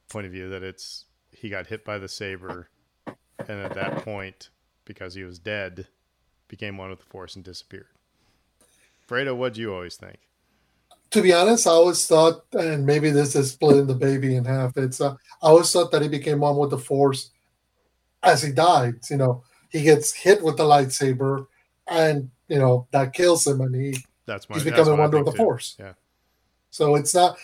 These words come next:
Speaker 2: it's not a question of it happened before or after. It's more of a, at during, because he's not one with the Force before he dies. He's not one with the Force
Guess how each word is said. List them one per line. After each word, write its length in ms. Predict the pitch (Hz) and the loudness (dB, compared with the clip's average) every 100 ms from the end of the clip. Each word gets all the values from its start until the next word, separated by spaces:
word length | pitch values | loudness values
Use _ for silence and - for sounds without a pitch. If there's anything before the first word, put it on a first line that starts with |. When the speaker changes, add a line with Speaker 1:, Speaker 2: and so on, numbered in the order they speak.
| - | -10
Speaker 2:
it's 100 | 151 | 2
not 120 | 208 | 4
a 60 | 208 | 4
question 260 | 196 185 170 | 4 2 0
of 80 | 156 | 2
it 40 | |
happened 300 | 160 156 143 | 0 0 -4
before 680 | 131 127 - 151 147 143 165 | -4 -4 0 2 4 4 2
or 320 | 143 135 135 | 0 -2 -2
after. 460 | 151 143 - 147 143 | -4 -4 -6 -4 -2
It's 180 | 131 131 | -4 -6
more 180 | 151 151 | -4 -4
of 80 | 147 | -4
a, 180 | 139 131 _ _ - | -6 -10 _ _ -8
at 180 | 123 | -2
during, 480 | - 190 143 123 117 - _ _ _ _ _ - | 4 4 4 -4 -8 -20 _ _ _ _ _ -18
because 520 | 135 151 131 - - _ _ _ _ | -4 -2 -2 -6 -14 _ _ _ _
he's 280 | 165 147 | -8 -4
not 260 | 175 190 190 _ | 2 0 0 _
one 260 | 151 175 160 | 2 4 4
with 140 | 156 | 0
the 80 | 135 | -2
Force 440 | - 151 139 127 | 2 4 4 0
before 380 | - - 190 165 | -6 -2 0 0
he 80 | 127 | -2
dies. 500 | 123 127 147 160 - _ _ _ _ _ | -8 -8 -8 -12 -18 _ _ _ _ _
He's 140 | 147 151 | -4 0
not 140 | 147 | 2
one 140 | 156 | 2
with 100 | 151 | 2
the 80 | 143 | -2
Force 600 | - 143 143 139 131 - | 0 2 4 2 -2 -12